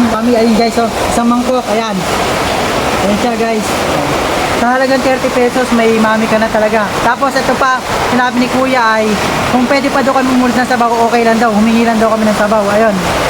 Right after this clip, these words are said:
Ayan sila yun. Oo. Ayan sila, G. Yung nasa dulo po, ayan, batang-bata. Oh, ayan, oh. Woo! Ayan. Kumakain na sila, guys.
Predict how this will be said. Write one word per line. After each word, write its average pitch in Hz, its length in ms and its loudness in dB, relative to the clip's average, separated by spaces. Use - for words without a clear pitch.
Ayan 240 160 0
sila 285 160 2
yun. 277 240 0
Oo. 226 400 2
Ayan 208 160 0
sila, 247 240 0
G. 240 160 2
Yung 294 160 2
nasa 302 160 -2
dulo 311 320 0
po, 311 400 0
ayan, 285 320 0
batang-bata. 269 480 -2
Oh, 233 160 0
ayan, 269 240 0
oh. 220 160 0
Woo! 554 240 2
Ayan. 254 200 -2
Kumakain 294 400 -2
na 302 80 0
sila, 302 160 0
guys. 302 320 -2